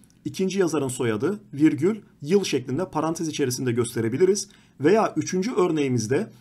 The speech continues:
ikiden de fazla yazar bulunmaktaydı. Bundan dolayı ilk yazarın soyadını yazıyoruz. V D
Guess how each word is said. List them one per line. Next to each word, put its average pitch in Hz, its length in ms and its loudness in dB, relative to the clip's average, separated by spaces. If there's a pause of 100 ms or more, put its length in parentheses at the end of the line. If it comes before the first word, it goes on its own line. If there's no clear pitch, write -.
ikiden 147 360 0
de 185 80 0
fazla 123 280 -2
yazar 110 280 -2
bulunmaktaydı. 104 680 -4
Bundan 196 320 0
dolayı 139 340 2 (280)
ilk 208 200 0
yazarın 147 300 0
soyadını 123 420 0
yazıyoruz. 175 520 0 (240)
V 170 480 2
D 143 320 0